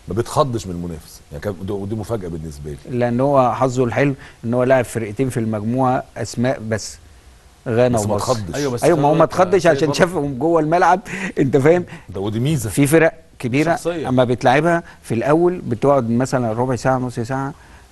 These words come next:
Speaker 2: ت-،
Speaker 1: معقول ده منتخب كذا؟
Speaker 2: قلقان منهم. فاول ما تشوفهم على الحقيقه، لا،
Speaker 1: بقول لك كده، احنا اول ما جبنا،
Speaker 2: هتهاجمهم،
Speaker 1: ده أول ما
Speaker 2: وخلاص،
Speaker 1: جبنا الجون
Speaker 2: وهتتعامل
Speaker 1: التاني
Speaker 2: معاهم
Speaker 1: خدوا
Speaker 2: عادي.
Speaker 1: القرار يروحوا يتعادلوا.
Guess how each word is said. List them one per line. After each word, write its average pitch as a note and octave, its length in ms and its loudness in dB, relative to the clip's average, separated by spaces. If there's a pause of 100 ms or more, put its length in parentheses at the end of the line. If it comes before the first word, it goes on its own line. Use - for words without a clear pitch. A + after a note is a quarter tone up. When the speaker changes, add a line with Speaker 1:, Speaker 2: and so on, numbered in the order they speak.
(160)
Speaker 2:
ت-، - 60 -8
Speaker 1:
معقول G#2+ 340 2
ده A2+ 100 2
منتخب A2 340 -4
كذا؟ B2 160 0
Speaker 2:
قلقان D3+ 380 4
منهم. B2+ 320 0 (280)
فاول C#3 220 2
ما C#3 120 2
تشوفهم C#3+ 400 2
على B2 60 4
الحقيقه، C3+ 480 2 (380)
لا، C3 140 -2 (360)
Speaker 1:
بقول C3 120 -2
لك B2+ 60 0
كده، A#2+ 140 2
احنا A2 100 2
اول B2 100 6
ما C#3+ 80 6
جبنا، C3 200 2
Speaker 2:
هتهاجمهم، A#2+ 460 0 (140)
Speaker 1:
ده G#2 60 -4
أول A#2 100 0
ما B2+ 60 2
Speaker 2:
وخلاص، D#3 140 4
Speaker 1:
جبنا E3 120 4
الجون C#3+ 100 2
Speaker 2:
وهتتعامل D3+ 320 4
Speaker 1:
التاني D3+ 120 2
Speaker 2:
معاهم E3 140 0
Speaker 1:
خدوا D3+ 80 2
Speaker 2:
عادي. E3+ 120 2
Speaker 1:
القرار C3+ 240 -4
يروحوا C3 180 -4
يتعادلوا. G#2 340 -6